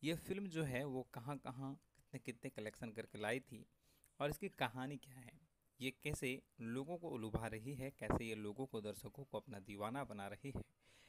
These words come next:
इन सभी के बारे में हम आपको इस video में बताने वाले हैं, full review करने वाले हैं गंगूबाई मूवी के। तो दोस्तों, अगर आप भी देखना चाहते हो, सुनना चाहते हो, जानना चाहते हो गंगूबाई movie को लेकर,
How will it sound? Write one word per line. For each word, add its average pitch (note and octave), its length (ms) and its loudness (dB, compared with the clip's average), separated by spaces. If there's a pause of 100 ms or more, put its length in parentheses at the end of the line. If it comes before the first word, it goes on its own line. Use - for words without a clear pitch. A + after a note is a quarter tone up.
(220)
इन F3+ 140 0
सभी F3 360 4
के D3+ 120 4
बारे C#3 260 6
में C#3+ 100 0
हम A#2+ 200 0
आपको G#2+ 320 0
इस G2+ 160 -4
video G#2 220 -2
में A#2+ 120 0
बताने G#2+ 360 -2
वाले G#2+ 240 2
हैं, C3 120 -2
full E3 280 -2
review B2+ 380 -4
करने A2+ 280 0
वाले G#2 240 2
हैं G2+ 160 -6
गंगूबाई G2+ 580 -6 (100)
मूवी G2+ 200 -6
के। - 400 -20 (500)
तो D3+ 80 0
दोस्तों, E3+ 320 2
अगर E3 180 6
आप C#3+ 140 8
भी D3+ 280 0
देखना B2 500 -2
चाहते A#2+ 340 -2
हो, C3+ 160 -6
सुनना G#2+ 340 -8
चाहते G#2 320 -4
हो, C3 180 -4
जानना G#2 360 -4
चाहते G2 320 -6
हो C3 160 -4
गंगूबाई G#2+ 680 -2
movie G#2 300 -4
को - 140 -2
लेकर, G2+ 300 -4